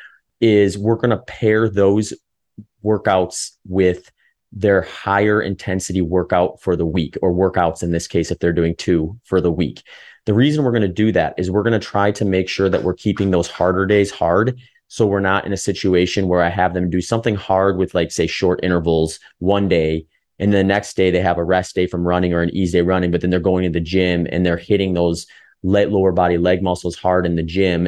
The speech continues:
and essentially creating an environment where they're getting two different types of hard in a row and kinda missing the goal of recovery. What we're gonna try to do is we're gonna try to pair those up,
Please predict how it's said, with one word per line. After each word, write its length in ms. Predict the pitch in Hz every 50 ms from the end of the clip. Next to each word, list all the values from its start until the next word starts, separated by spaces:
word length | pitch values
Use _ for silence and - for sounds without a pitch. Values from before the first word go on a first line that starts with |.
| - -
and 160 | 92 92 90 76
essentially 500 | - - - 98 95 90 - 92 90 -
creating 320 | - - 92 87 90 90
an 80 | 85 85
environment 460 | 85 82 90 87 87 87 87 65 64
where 100 | 90 87
they're 120 | 87 87
getting 260 | 80 85 85 85 85
two 200 | - - - 104
different 360 | 95 90 92 - 85 82 - -
types 300 | - 92 92 90 - 87
of 100 | 82 -
hard 320 | - 87 87 90 87 87
in 80 | 82 80
a 60 | 82
row 440 | 80 92 90 90 87 85 85 82 82 _ - - - _ _
and 300 | - 98 98 90 87 87
kinda 160 | - 104 95 90
missing 540 | 90 90 92 92 - - 101 92 92 90
the 160 | 87 90 85 80 78 85
goal 380 | - 98 90 90 92 92 90 85
of 100 | 73 -
recovery. 720 | 80 80 - - - 90 87 85 85 73 71 76 - - - - - - - - _ _
What 240 | - 185 110 113 92
we're 120 | 110 117 113
gonna 160 | 117 110 101
try 260 | 98 - - 113 110
to 80 | 104 98
do 220 | 92 90 110 110
is 60 | 104
we're 60 | 107
gonna 80 | 104 -
try 100 | - 101
to 180 | 85 - - -
pair 160 | 101 98 98
those 240 | 95 90 90 87 95
up, 260 | 92 92 92 -